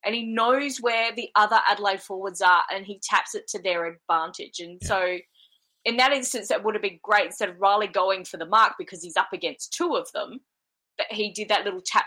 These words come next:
Speaker 1: backwards to Himmelberg, who's free, who could turn and dead straight in front of goals
Speaker 2: Yeah.
Speaker 1: and had a shot.
Speaker 2: Yeah.
Speaker 1: Um,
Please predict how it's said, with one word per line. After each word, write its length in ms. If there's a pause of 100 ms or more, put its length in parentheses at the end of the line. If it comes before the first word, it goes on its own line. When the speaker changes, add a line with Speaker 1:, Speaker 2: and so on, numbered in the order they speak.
(100)
Speaker 1:
backwards 480 (840)
to 180
Himmelberg, 440
who's 200
free, 320
who 120
could 280
turn 340
and 280
dead 200
straight 300
in 80
front 220
of 100
goals 320
Speaker 2:
Yeah. 80 (500)
Speaker 1:
and 120
had 180
a 60
shot. 360 (480)
Speaker 2:
Yeah. 220
Speaker 1:
Um, 200